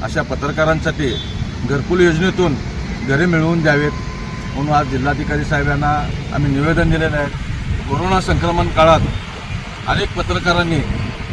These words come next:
आपलं कुटुंब बाजूला सारून व आपला जीव धोक्यात घालून केंद्र सरकार, राज्य सरकारचे आदेश निर्देश हे सर्वसामान्य नागरिकापर्यंत पोहोचवण्याचं काम केलेलं आहे. अशा प्रामाणिक व बेघर पत्रकारांना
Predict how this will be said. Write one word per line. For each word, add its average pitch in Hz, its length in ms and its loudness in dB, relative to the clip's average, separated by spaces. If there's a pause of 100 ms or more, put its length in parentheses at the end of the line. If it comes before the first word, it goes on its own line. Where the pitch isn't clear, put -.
(720)
आपलं - 220 4
कुटुंब 196 400 0
बाजूला 175 440 4
सारून 170 300 2 (220)
व 160 40 0
आपला 160 320 0 (100)
जीव 190 140 4
धोक्यात 175 300 2
घालून 156 300 2 (720)
केंद्र 170 260 0
सरकार, 175 420 0
राज्य 156 280 4
सरकारचे 165 840 0
आदेश 160 300 2
निर्देश 160 420 2 (500)
हे 165 140 0
सर्वसामान्य 165 840 4
नागरिकापर्यंत 165 640 2
पोहोचवण्याचं 156 540 0
काम 151 240 4
केलेलं 151 340 0
आहे. 147 140 0 (400)
अशा 135 200 0
प्रामाणिक 175 500 4 (500)
व 165 100 4
बेघर 170 300 4
पत्रकारांना 170 720 2